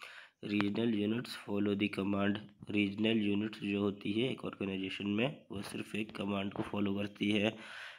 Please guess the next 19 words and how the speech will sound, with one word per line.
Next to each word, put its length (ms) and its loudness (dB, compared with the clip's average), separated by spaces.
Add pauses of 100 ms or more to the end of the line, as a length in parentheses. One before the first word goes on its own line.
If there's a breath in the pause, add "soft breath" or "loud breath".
(140 loud breath)
और 140 4
जो 100 8
decision 480 2
making 520 2
जो 100 4
होती 340 2
है, 260 -4 (680)
"That 140 4
resides 440 -4 (300)
only 440 2
with 180 2
the 260 -6
center", 380 -4 (800 loud breath)
यानी 500 0
जो 200 2
decision 340 2
making 380 2
power 320 2
होगी, 280 6